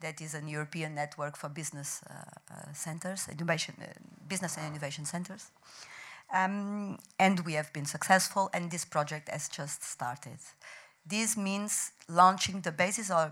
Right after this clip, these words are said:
basically the project, in two words, is to launch the basis, or not, to start up, uh, not launch the basis,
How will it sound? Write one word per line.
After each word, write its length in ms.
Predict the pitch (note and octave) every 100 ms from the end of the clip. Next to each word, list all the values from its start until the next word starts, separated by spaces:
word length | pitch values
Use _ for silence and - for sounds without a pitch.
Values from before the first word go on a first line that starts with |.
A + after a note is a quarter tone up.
| C#3+
basically 420 | E3+ F#3 F#3 F3
the 120 | D#3
project, 640 | - F3 F3 F#3 - - -
in 120 | D#3
two 100 | D#3+
words, 460 | D#3 E3 F3+ - -
is 280 | E3+ - - _ -
to 100 | E3+
launch 480 | F3+ F#3 G#3+ - - _
the 120 | -
basis, 500 | D#3+ D#3 D#3 E3 - -
or 140 | - F3+
not, 280 | E3+ - - _ -
to 80 |
start 340 | F#3+ - G#3+ F3+
up, 180 | D#3+ - - C#3+
uh, 60 | G2+
not 220 | C3+ D#3+
launch 240 | D#3 D3+ -
the 40 |
basis, 340 | C3+ F3+ F#3+